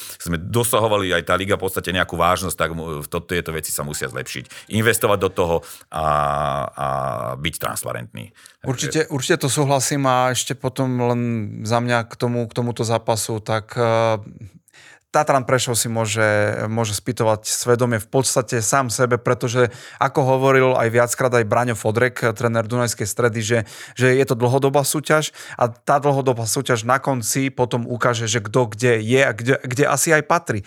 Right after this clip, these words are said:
Speaker 1: Tak určite
Speaker 2: Ta-,
Speaker 1: nie je
Speaker 2: Tatran
Speaker 1: no-
Speaker 2: Prešov vymenil štyroch trénerov.
Speaker 1: Presne to som chcel povedať, nie je normálne, že štyroch trénerov, e, počas sezóny a,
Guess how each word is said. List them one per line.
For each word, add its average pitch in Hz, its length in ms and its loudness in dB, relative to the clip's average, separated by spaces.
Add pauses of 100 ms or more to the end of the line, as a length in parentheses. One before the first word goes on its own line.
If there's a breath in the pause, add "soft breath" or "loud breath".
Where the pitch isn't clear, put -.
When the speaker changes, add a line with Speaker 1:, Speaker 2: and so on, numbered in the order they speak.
(120 loud breath)
Speaker 1:
Tak - 420 -4
určite 147 400 2
Speaker 2:
Ta-, 98 80 -8
Speaker 1:
nie 107 80 2
je 147 60 6
Speaker 2:
Tatran 156 200 4
Speaker 1:
no- 139 60 -6
Speaker 2:
Prešov 160 300 4
vymenil 151 360 2
štyroch 135 400 2
trénerov. 165 460 4
Speaker 1:
Presne 160 160 2
to 127 80 2
som 131 120 0
chcel 117 120 2
povedať, 120 240 4
nie 107 100 2
je 110 60 0
normálne, 127 320 2
že 92 80 -2
štyroch 98 240 -4
trénerov, 101 300 -2
e, 98 100 0 (180)
počas 95 300 -4
sezóny 98 400 2
a, 85 160 4